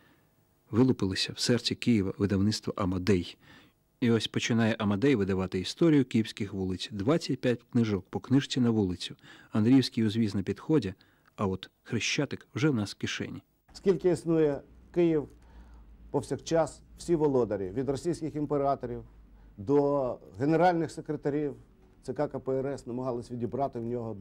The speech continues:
Speaker 2: дух столиці, статус столиці, не довіряли киянам, <clears throat> знаючи про його вільнодумство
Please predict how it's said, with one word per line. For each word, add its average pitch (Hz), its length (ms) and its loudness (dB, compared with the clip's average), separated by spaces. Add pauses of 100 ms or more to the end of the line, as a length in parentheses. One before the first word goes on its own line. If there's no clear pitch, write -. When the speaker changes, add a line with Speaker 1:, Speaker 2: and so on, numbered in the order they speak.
(160)
Speaker 2:
дух 190 180 6
столиці, 143 460 -6
статус 156 400 -4
столиці, 117 520 -6 (600)
не 139 180 2
довіряли 131 520 4
киянам, 117 640 -2 (280)
<clears throat> - 720 -10
знаючи 113 440 -4
про 110 180 -8
його 104 300 -6 (1200)
вільнодумство 117 840 0